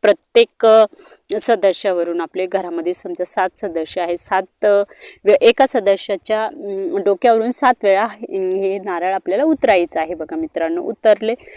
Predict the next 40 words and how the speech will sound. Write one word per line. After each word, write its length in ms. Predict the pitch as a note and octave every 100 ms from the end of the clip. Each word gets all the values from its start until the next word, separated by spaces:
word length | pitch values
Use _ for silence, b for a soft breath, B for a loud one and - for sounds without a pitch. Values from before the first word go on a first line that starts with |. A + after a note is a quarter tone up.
| B -
सगळ्यांची 480 | A#3 G#3 G#3+ -
नजर 320 | A3 G3 F#3 F#3
आपल्या 240 | - F3+
इथे 240 | F#3 - B3
काढायची 480 | B3 G#3+ E3+ D#3+ F#3
आहे. 140 | E3
नजर 360 | F3+ F3 D#3 F#3
दोष 300 | E3+ F#3+ G3+ _ -
जो 60 | G#3+
आहे 300 | E3+ F3 F3+
मित्रांनो, 480 | E3+ E3 D#3 F3 F3+
वाईट 280 | D#3+ E3 G3+
नजर, 400 | G#3 E3 E3+ E3+
वाईट 320 | F#3 E3+ F#3 G3+
डोळे 300 | F3+ D#3+ F#3 A3+
जे 100 | B3+
आहे 200 | B3+ C4
मित्रांनो, 480 | G#3 F3 E3 E3 -
ते 160 | G4
सात 280 | - A#3 D#4+ -
वेळा 200 | F#3 D#3+
प्रत्येकाच्या 880 | - A3 - A#3+ A3+ G3 F3 F#3+ G3+ B B B -
डोक्यावरून 760 | F#3+ G3 - G#3 F#3+ F3 F#3+
आपल्याला 340 | F#3+ E3+ E3+ F3+
सात 300 | - F#3+ F#3 -
वेळा 300 | E3+ E3 E3+
हा 180 | F3+ F3
नजर, 500 | F#3 E3+ D3+ E3+ G3 -
अं, 420 | F#3+ F3 E3+ F3 - B B -
काढायची 400 | F#3+ F3+ F3+ G3+
आहे, 120 | F#3
म्हणजे 240 | G#3+ F#3 G3+
हा 180 | F#3+ G#3
नारळ 340 | G3+ E3 G3
उतरवायचा 760 | B3+ E4 - B3+ A3 F3+ E3+ E3+
आहे 200 | D3 E3+
मित्रांनो. 640 | E3+ - E3 E3 D#3 F3
उतर-, 880 | - A#3+ - A#3+ A3+ G#3+ G#3 G3 G#3
नारळ 320 | G3+ F#3+ G3
आपण 340 | G#3+ - F#3+